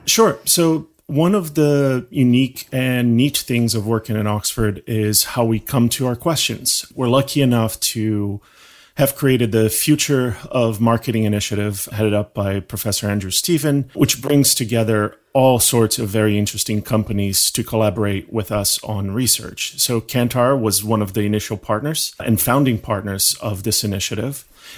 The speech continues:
And the idea is to actually go and talk to the leadership in these companies and understand what it is that keeps them up at night,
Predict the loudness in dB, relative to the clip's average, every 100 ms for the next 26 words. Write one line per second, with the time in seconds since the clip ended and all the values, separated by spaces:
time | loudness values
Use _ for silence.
0 | 0 4 6 4 4 2 2 -2 -4 -4
1 | -4 -2 -2 -4 -2 2 2 2 0 0
2 | 0 -2 -4 -2 0 0 0 0 0 0
3 | -4 -6 -10 -6 -2 -2 -2 -4 -4 -4
4 | -4 -4 -2 0 0 0 -2 -4 -4 -2
5 | -4 -4 -4 -4 -4 -4 -4 -4 -6 _
6 | _ _ _ -2 0 0 0 -2 -2 0
7 | -2